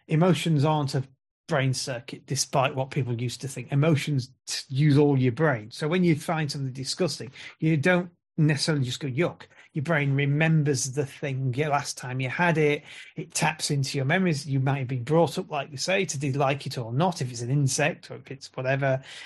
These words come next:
Um, you may have got a gene that's involved. There may be some,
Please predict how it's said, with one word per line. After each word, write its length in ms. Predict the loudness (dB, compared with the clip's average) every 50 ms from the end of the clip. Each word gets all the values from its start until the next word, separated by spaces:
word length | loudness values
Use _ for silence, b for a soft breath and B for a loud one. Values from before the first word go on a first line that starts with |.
| B B B 0
Um, 300 | 0 2 2 0 -4 -10 b b b b b
you 100 | 2 4
may 120 | 4 4
have 80 | 4 2
got 140 | 2 0 0
a 60 | 0
gene 480 | -2 0 2 4 4 6 6 6 6 6
that's 260 | 4 2 -2 -2 -4
involved. 1120 | -2 0 -2 -2 -4 -4 -2 -2 0 0 0 0 -2 -2 -4 -6 -8 -8 -10 -10 -12 -16 -20 _ _ _ _ _
There 80 | -6 -4
may 160 | -4 -4 -4
be 180 | -4 -6 -8 -10
some, 240 | -10 -10 -10 -10